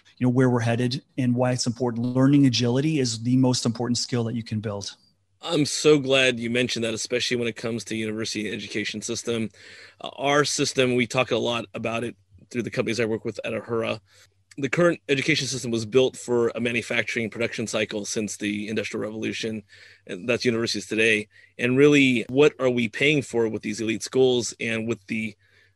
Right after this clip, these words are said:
Speaker 2: way that the workforce makeup is changing? And so I'm glad you brought that up, Steve. That's really important.
Speaker 1: Yeah.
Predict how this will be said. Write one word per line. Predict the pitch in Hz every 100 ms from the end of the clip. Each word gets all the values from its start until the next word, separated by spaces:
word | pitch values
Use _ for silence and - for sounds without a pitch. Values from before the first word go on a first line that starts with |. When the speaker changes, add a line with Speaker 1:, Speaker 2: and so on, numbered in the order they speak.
| -
Speaker 2:
way | 120 120
that | 117 107
the | 110 113 - -
workforce | 165 127 - 120 120 - - _ _ _ _
makeup | - 123 - 107
is | 107
changing? | - 185 165 - - - -
And | 117
so | 131
I'm | 120
glad | 131 139
you | 110
brought | 117
that | 107
up, | 110
Steve. | - - 113
That's | 113 113 - -
really | 113
important. | 113 - 139
Speaker 1:
Yeah. | 127